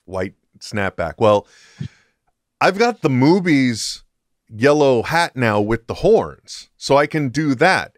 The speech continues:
And combined with that mask, this is going so meta deep,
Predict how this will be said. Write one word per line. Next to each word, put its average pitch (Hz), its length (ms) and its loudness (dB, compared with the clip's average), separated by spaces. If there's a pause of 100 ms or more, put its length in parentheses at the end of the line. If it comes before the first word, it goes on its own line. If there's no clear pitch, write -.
And 147 580 0 (480)
combined 160 600 2
with 147 260 0
that 147 360 0
mask, 139 720 -2
this 113 120 -12
is 107 120 -10
going 117 320 2
so 127 280 0
meta 127 300 2
deep, 117 460 0